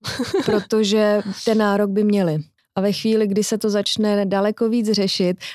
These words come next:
Speaker 2: tak, eh, si ty obce uvědomí, že přece
Speaker 1: Dá si
Speaker 2: jenom
Speaker 1: tady trošku větší pozor.
Speaker 2: Ano, že by bylo vhodné pravidelně ty chodníky čistit.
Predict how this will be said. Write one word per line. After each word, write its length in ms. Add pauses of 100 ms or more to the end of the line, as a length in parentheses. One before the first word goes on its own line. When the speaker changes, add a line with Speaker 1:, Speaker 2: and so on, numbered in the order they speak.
Speaker 2:
tak, 160 (100)
eh, 540
si 220
ty 220 (160)
obce 420
uvědomí, 580
že 120
přece 240
Speaker 1:
Dá 60
si 60
Speaker 2:
jenom 200
Speaker 1:
tady 160
trošku 320
větší 280
pozor. 420 (260)
Speaker 2:
Ano, 240
že 120
by 120
bylo 260
vhodné 480
pravidelně 680
ty 280 (320)
chodníky 460
čistit. 540